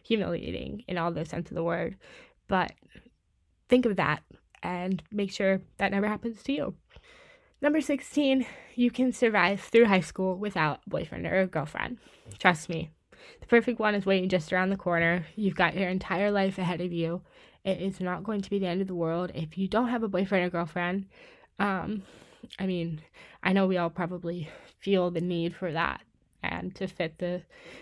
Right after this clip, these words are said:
status quo, to quote High School Musical, but it's not the end of the world. Um, number seventeen, your G P A or S A T scores do not determine your future. You can get an o-,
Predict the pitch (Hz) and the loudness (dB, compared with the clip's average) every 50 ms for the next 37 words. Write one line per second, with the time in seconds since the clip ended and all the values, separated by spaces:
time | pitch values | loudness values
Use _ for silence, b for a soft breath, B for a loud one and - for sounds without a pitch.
0 | B B - - - - 180 175 175 190 190 - - - - 190 180 175 180 156 | B B -18 -16 -4 0 2 4 4 2 0 -2 -8 -4 0 0 0 2 0 -2
1 | 143 165 - - 170 151 151 147 151 B B B B B B - - 202 185 160 | -4 -4 -6 -4 -4 -4 -4 -4 -8 B B B B B B -2 4 4 4 4
2 | - - 180 180 180 - 202 190 180 170 170 180 180 175 156 151 151 160 165 - | 4 0 -2 -2 0 0 -2 -2 0 0 -2 -4 -4 -2 0 0 0 0 -2 0
3 | 160 156 160 156 - B B B B B B B B B _ _ _ _ _ _ | 0 0 0 0 -2 B B B B B B B B B _ _ _ _ _ _
4 | _ _ _ _ - - B B B B B B - - - - 151 - - - | _ _ _ _ -20 -20 B B B B B B -4 0 0 0 0 0 -6 -6
5 | - - - 190 - - - - - _ B B B B B B B B B B | -6 -8 -8 -10 -8 -10 -10 -12 -14 _ B B B B B B B B B B
6 | B B B B B B - - 220 226 240 247 247 240 240 226 247 254 277 277 | B B B B B B -6 -2 0 2 4 4 4 4 4 4 4 4 4 4
7 | 330 302 - - 285 262 269 269 254 - 269 262 233 208 147 147 156 156 B B | 2 0 2 2 2 4 4 4 2 2 0 0 0 0 -2 -2 -4 -6 B B
8 | B B B B B B B B 220 247 262 240 - 294 302 294 - - 285 269 | B B B B B B B B 8 8 10 10 8 4 4 2 2 2 4 4
9 | 254 254 262 254 233 - 196 208 208 - - 185 190 190 - 240 226 - 190 175 | 6 6 6 6 4 4 4 2 2 4 2 2 2 4 2 0 0 2 -2 -2
10 | - - - 180 180 175 170 156 - 214 208 233 254 262 262 214 - - 214 208 | -2 -2 0 2 2 2 2 0 -6 -6 -4 -2 0 0 0 0 -2 -4 -8 -10
11 | 196 - 190 185 180 170 160 151 156 156 185 170 151 - - - - 196 - b | -6 -4 -2 -2 -2 0 -2 -2 -2 -2 -4 -6 -6 -6 -4 -4 -4 -6 -6 b
12 | b b b b b b b - 220 196 - 214 214 202 196 180 196 - - 196 | b b b b b b b -4 -4 -2 -2 -2 0 2 2 2 2 0 0 0
13 | 196 190 185 | 2 0 0